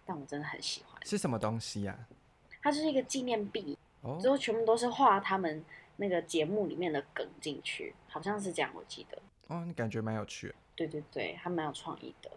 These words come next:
Speaker 1: 很厉害。反正就一千多，快两千，然后就是三个，三个小小的圆圆的币这样，然后那个币上面有他们三位主持人的人头，哦，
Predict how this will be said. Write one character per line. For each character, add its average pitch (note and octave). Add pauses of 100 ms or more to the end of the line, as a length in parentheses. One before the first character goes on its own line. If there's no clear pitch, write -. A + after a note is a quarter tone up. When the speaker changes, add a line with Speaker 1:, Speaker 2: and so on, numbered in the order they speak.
Speaker 1:
很 -
厉 -
害。 - (880)
反 F#3+
正 A#3+
就 B3+
一 C4
千 G3
多， F3+
快 F#3+
两 D#3
千， -
然 C#3+
后 D#3+
就 F3+
是 F3+
三 D3
个， - (200)
三 E3+
个 E3
小 D3
小 -
的 -
圆 D3
圆 D3
的 C#3+ (140)
币 D3
这 D3+
样， C#3
然 D3+
后 F#3
那 G3
个 F3
币 F#3
上 F#3
面 F3
有 C#3 (460)
他 F3+
们 F3+
三 E3
位 F3+
主 E3
持 -
人 C3
的 C3
人 - (140)
头， - (140)
哦， C#3